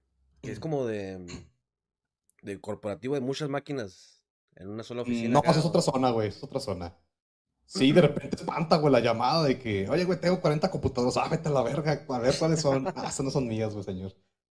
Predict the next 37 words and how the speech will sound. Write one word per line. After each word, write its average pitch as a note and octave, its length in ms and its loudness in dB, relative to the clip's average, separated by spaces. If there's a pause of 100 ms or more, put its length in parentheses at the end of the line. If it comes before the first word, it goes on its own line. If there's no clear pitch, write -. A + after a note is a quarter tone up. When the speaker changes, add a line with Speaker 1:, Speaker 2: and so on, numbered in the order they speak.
(440)
Speaker 2:
Lo B2 100 2
máximo F#3+ 360 4
que F3 80 0
me D#3+ 60 4
ha D#3+ 60 2
tocado, G3+ 300 0
güey, G3 120 6
son F3 200 0
como F#3+ 180 2
atender C#3 300 2
a E3 80 -2
tres - 180 -4
al E3+ 100 6
mismo F3 180 4
tiempo, G#2+ 320 0
güey, G2 180 -2
que F#2 80 -12
no, F#2+ 100 -10
a D3 60 -6
las D3 120 -4
tres B2 140 -6
les C#3 100 -4
falló A2+ 200 0
lo C#3 80 2
mismo, A2 300 -4
güey, G2 160 -4
pero F#2+ 200 -6
siempre D3 300 2
es F#3 40 8
lo F3 80 8
mismo, G#2 280 0
güey, F#2+ 120 -4
ya A2+ 100 0
vienen C#3+ 200 0
defectuosas G#2 580 -6
y F2+ 80 -8
ya. - 200 -14